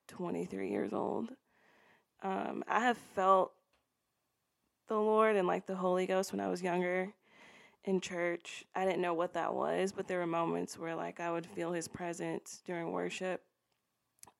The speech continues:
Um, and I would, like, wanna cry, but I couldn't put language to it.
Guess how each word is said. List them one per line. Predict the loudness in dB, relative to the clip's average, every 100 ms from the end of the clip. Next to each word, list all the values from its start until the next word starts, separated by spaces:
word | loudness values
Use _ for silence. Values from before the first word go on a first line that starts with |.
| -8
Um, | -4 -2 -4 -4 -8 -10 _ _ -20 -20 -20 -20 -12 -2
and | 0
I | 2
would, | 2 2
like, | 0 -2
wanna | 2 4 4
cry, | 0 0 4 4 4 2 -2 -6 -14 _
but | -6
I | -6
couldn't | -4 -4 -2
put | -2 -4
language | -2 -2 0 -2 -6
to | -6 -4
it. | -2 -4